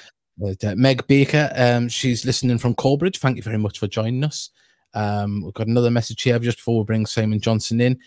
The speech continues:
Uh, "Hi, lads. Sadly, cannot make Marsk United game due to being it sold out, albeit Heaven versus Lincoln. Hopefully, we can get, uh, a pickup win, get into the first round proper." Of course, if we do get round to the first round proper, um,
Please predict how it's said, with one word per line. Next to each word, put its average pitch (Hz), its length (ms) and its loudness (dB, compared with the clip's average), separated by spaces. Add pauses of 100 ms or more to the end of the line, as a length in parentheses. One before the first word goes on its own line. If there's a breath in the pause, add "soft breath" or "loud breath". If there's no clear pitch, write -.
(320 soft breath)
Uh, 110 300 2
"Hi, 151 180 2
lads. 120 280 0
Sadly, 139 260 0
cannot 120 260 -2
make 110 220 -2
Marsk 110 340 -2
United 107 480 -4
game 101 420 -4
due 104 240 -2
to 98 360 -4 (100)
being 104 280 2
it - 180 -6
sold 117 420 6
out, 127 340 4 (440 soft breath)
albeit 107 300 0
Heaven 110 300 2
versus 101 380 -2
Lincoln. 104 240 -4
Hopefully, 104 320 -2
we 104 120 -4
can 104 120 -10
get, 101 160 -6 (100)
uh, 104 220 -2
a 95 60 -12
pickup 104 240 -8
win, 104 180 -2
get 101 140 -2
into 80 80 -6
the - 60 -12
first 104 280 -2
round 107 220 -4
proper." - 180 -4
Of 101 180 -4
course, 113 300 0 (380 loud breath)
if - 160 -4
we 120 60 6
do 135 200 6
get 127 160 2
round 120 200 4
to 92 40 -4
the 117 60 -2
first 117 260 2
round 113 180 2
proper, 120 320 -2 (200)
um, 107 440 0